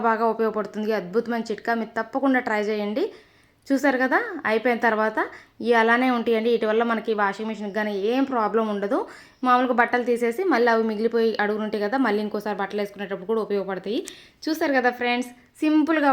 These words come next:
వాషింగ్ మిషన్లో బట్టలు మురికి వదిలిపోయే అద్భుతమైన చిట్కా, వాడి పడేసే టాబ్లెట్ షీట్స్ని ఎలా ఉపయోగించుకోవచ్చో ఈ వీడియో కనుక మీకు నచ్చితే లైక్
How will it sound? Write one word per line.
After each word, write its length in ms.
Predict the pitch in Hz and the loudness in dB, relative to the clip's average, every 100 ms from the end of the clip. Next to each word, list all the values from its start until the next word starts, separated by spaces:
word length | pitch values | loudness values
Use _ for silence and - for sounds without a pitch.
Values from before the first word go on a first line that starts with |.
| 240 | 2
వాషింగ్ 300 | 226 269 269 | 2 2 0
మిషన్లో 320 | 262 247 233 185 | 0 0 0 0
బట్టలు 440 | 190 - 220 208 240 294 - _ _ _ _ _ _ _ 214 | -2 0 0 0 -2 -6 -14 _ _ _ _ _ _ _ -2
మురికి 280 | 233 240 254 | 0 2 4
వదిలిపోయే 560 | 226 247 254 247 240 240 208 | 4 2 2 0 2 2 -2
అద్భుతమైన 540 | 190 254 285 269 247 240 | 0 0 2 2 2 -2
చిట్కా, 260 | 226 254 | -2 -2
వాడి 280 | 220 220 262 269 | 2 4 4 4
పడేసే 340 | 247 233 247 240 | 0 0 -2 -4
టాబ్లెట్ 340 | 202 214 247 247 | -4 0 0 0
షీట్స్ని 400 | 240 226 226 240 208 | -2 -2 -4 -4 0
ఎలా 120 | 220 247 | 2 2
ఉపయోగించుకోవచ్చో 720 | 240 233 220 220 - 220 220 320 339 214 | 2 0 0 -4 -4 -6 -4 -6 -6 0
ఈ 20 | 220 | 4
వీడియో 180 | 226 240 | 4 2
కనుక 120 | 247 | 0
మీకు 120 | 214 208 | -2 -4
నచ్చితే 320 | 202 - 226 226 208 | -6 -4 -4 -2 -2
లైక్ 180 | 196 | -4